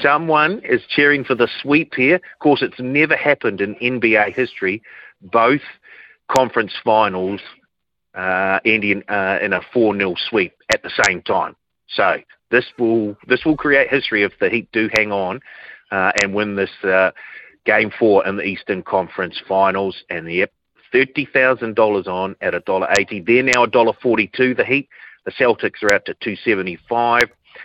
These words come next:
Uh, they're four and a half point favourites, and the game total is currently two hundred and fifteen and a half points, um, over at a dollar ninety, under at a dollar eighty-three. Don't forget the N R L this weekend as well, Steph.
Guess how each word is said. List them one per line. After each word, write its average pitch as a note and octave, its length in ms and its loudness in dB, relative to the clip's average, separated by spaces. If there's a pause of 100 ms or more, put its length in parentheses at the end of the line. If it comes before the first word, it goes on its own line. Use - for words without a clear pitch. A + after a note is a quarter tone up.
(260)
Uh, F#2+ 840 -2
they're F2+ 200 -4
four A2+ 160 4
and G#2 60 0
a F#2+ 40 2
half G#2+ 260 0
point G2+ 220 -6
favourites, G#2+ 320 2 (140)
and G2+ 180 -2
the F2+ 220 -4
game A#2+ 300 0
total C3 420 2
is - 80 -10 (140)
currently A2 440 -2 (100)
two C3+ 200 0
hundred A#2 300 -4
and F#2+ 100 -10
fifteen G2+ 380 -4
and F2+ 100 -6
a F2 60 -2
half F#2 200 -2 (140)
points, F#2+ 280 -8 (640)
um, F2+ 540 -6
over G#2+ 480 2
at F#2+ 80 -2
a F2+ 60 -4
dollar F#2 240 -2
ninety, F#2 460 -6
under F#2+ 400 -2
at F2+ 100 -4
a E2+ 60 -8
dollar F2+ 260 -4
eighty-three. E2+ 680 -6 (680)
Don't B2+ 200 0
forget C3+ 240 0
the A#2 120 0
N A2 60 2
R G#2+ 180 2
L G#2 100 4
this F#2+ 200 -6
weekend G2+ 320 -4
as F#2 180 -8
well, G2 200 0
Steph. G#2 300 -2